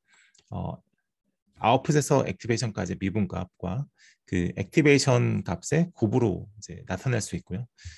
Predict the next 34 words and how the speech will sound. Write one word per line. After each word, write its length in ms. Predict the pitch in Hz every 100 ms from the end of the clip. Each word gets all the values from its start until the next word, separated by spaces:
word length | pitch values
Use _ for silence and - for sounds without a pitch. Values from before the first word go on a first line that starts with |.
| - -
이게 100 | 104
특이하게도 760 | 185 226 208 175 180 185 180
여기서 280 | 95 90 110
액티베이션, 640 | 92 - 156 151 139 113 90
원래, 520 | 104 123 131 127 113
원래 360 | 104 120 151 156
데이터 480 | 101 95 - 107 90
이미지의 720 | 101 101 90 92 101 123 127 -
액티베이션과 760 | 87 - 92 92 85 120 175 - - - _
이 100 | -
베이스 680 | 90 107 147 151 - 131 113 -
이미지의 480 | 104 87 90 - 110 90
액티베이션 460 | - 98 104 107
값 200 | 90 -
두 120 | -
개, 120 | 90 92
세, 200 | 104 92
두 100 | -
가-, 220 | 95 95 92
두 120 | - 107
가지의 320 | 98 98 104
차이로, 640 | - - 214 190 170 92 - _ - - _ -
어, 120 | 85 82 -
어떤 260 | 98 92
포뮬레이션이 540 | 87 151 170 151 135 101
나타나게 380 | 85 110 107 92
됩니다. 300 | 82 - _ _ _ _ _ _ - _
근데 140 | 127 117
여기까지는 800 | 151 185 202 190 175 165 156 104
이제 140 | 90
생각하신 540 | - 156 - 143 135
다른 200 | 117 101
논문들이 380 | 98 92 95 98
있었는데요. 560 | 90 92 85 82 117